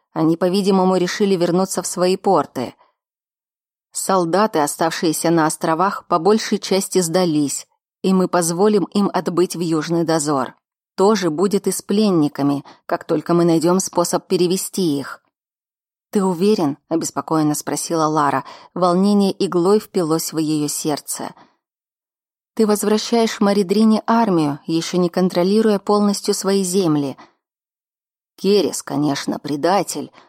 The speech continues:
но он не твой отец. И мы оба знаем, что его беспокоит только война с Валькоттой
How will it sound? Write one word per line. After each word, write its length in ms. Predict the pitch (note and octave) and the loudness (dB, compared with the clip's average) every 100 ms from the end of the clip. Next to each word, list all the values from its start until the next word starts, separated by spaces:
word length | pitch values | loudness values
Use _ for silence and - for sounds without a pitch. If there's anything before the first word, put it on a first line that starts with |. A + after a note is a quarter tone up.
| _ | _
но 180 | F#3+ F#3 | 0 2
он 180 | F#3+ F#3 | 4 4
не 100 | F#3 | 2
твой 340 | F#3 F3+ E3 | 0 0 2
отец. 500 | C#3 - C#3 B2+ - - _ _ - | 0 -4 -6 -6 -10 -14 _ _ -2
И 80 | F#3 | 0
мы 180 | F#3+ - | 0 2
оба 320 | G#3 E3+ D#3+ | 2 2 2
знаем, 420 | C#3+ D#3 F3 F#3 | 2 2 2 0
что 180 | E3+ - | -2 -4
его 200 | D3 D3+ | -2 0
беспокоит 640 | D#3 - D#3+ - F3+ E3+ | -2 -2 -2 2 0 0
только 360 | - D#3+ E3 F#3 | 0 0 2 0
война 340 | F3 E3+ D#3+ | 2 2 2
с 140 | D3 - | 0 0
Валькоттой 800 | D#3+ D#3+ - F#3+ - C3+ C3 | 0 0 0 0 0 -6 -8